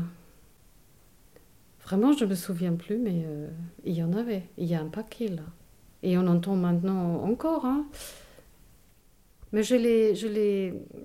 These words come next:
c'est, mon cerveau les enregistre pas. Je peux pas <laughs> te le dire. C'est, il y a discrimination, euh, en étant être femme ou, euh, être lesbienne.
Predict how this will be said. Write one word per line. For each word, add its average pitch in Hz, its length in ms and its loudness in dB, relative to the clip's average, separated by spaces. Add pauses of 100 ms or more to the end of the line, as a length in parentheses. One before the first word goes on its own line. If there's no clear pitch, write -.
(140)
c'est, - 340 -10 (380)
mon 214 180 -2
cerveau 214 420 0
les 202 380 0
enregistre 196 560 -6
pas. 180 260 -12 (760)
Je 202 40 -6
peux 190 140 -6
pas 330 260 4
<laughs> - 0 -
te 330 200 2
le 285 180 2
dire. - 540 -4 (180)
C'est, - 420 -4 (1200)
il 202 80 -2
y 196 80 2
a 196 40 2
discrimination, 185 1300 0
euh, 156 600 -6 (840)
en 180 140 0
étant 170 400 0
être 170 300 -4
femme 208 640 0 (400)
ou, 202 200 2
euh, 170 420 2
être - 280 -6
lesbienne. 175 640 -2